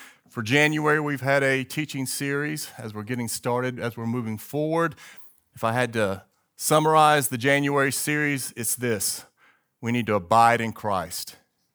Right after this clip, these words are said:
don't we? If we're gonna be disciples who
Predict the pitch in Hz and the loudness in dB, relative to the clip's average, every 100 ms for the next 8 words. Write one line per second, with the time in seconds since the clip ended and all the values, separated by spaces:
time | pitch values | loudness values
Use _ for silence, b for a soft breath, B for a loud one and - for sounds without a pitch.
0 | - 98 - 85 82 _ _ _ - 95 | -8 -6 -6 -12 -16 _ _ _ -18 -12
1 | 98 98 95 92 101 101 B B B - | -10 -6 -6 -6 -6 -6 B B B -8
2 | 98 - 107 101 95 - 104 101 95 | -2 2 2 0 -6 -10 -8 -8 -8